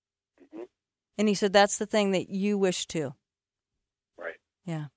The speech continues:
Speaker 1: Right. Wow, you nailed that pretty good. Plus,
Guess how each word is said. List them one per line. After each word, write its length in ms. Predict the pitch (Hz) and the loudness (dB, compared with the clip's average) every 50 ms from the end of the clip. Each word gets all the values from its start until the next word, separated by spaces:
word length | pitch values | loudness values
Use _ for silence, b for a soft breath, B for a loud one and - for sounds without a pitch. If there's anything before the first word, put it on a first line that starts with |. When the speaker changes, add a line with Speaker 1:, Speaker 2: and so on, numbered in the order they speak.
| _ _ _ _ _ _ _ _ _ _ _ - | _ _ _ _ _ _ _ _ _ _ _ -20
Speaker 1:
Right. 120 | - - _ _ _ _ _ _ _ _ _ _ _ _ _ _ _ _ _ _ _ _ _ _ - | -20 -20 _ _ _ _ _ _ _ _ _ _ _ _ _ _ _ _ _ _ _ _ _ _ 2
Wow, 160 | 117 127 147 | 6 6 6
you 160 | 139 104 101 | 6 6 4
nailed 220 | 104 117 131 127 123 | 2 4 4 4 4
that 140 | 127 123 - | 4 2 2
pretty 160 | 135 123 120 | 0 0 4
good. 220 | - 135 143 - | 4 4 2 4
Plus, 200 | - 139 143 - | 6 6 6 6